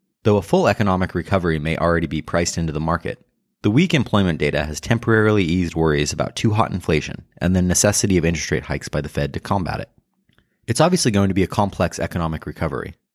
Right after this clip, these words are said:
but on the whole, the broad basket of labor-related data remains very positive.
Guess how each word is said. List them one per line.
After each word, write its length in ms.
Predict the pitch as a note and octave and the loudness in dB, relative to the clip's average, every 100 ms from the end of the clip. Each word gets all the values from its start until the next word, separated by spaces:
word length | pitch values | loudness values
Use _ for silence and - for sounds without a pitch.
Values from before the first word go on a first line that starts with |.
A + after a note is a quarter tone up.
| _ _ - | _ _ -4
but 100 | A#2 | 0
on 140 | G#2+ | 2
the 60 | G2+ | 2
whole, 440 | - C3 F2 - _ _ _ - | 2 0 0 -8 _ _ _ -4
the 80 | |
broad 240 | G2 B2+ C#3 | 2 2 2
basket 320 | G2 - F#2+ | 0 0 -2
of 80 | E2 | 0
labor-related 720 | F2 F2+ F2+ F2 E2 D#2+ D2 | 0 2 2 2 0 -2 -2
data 240 | D#2 C#2+ | -4 -4
remains 380 | A1 D2 D#2 D#2 | -6 -6 -6 -4
very 200 | F2+ F#2 | 0 0
positive. 540 | - F#2+ G2 - - | 2 0 0 -6 -16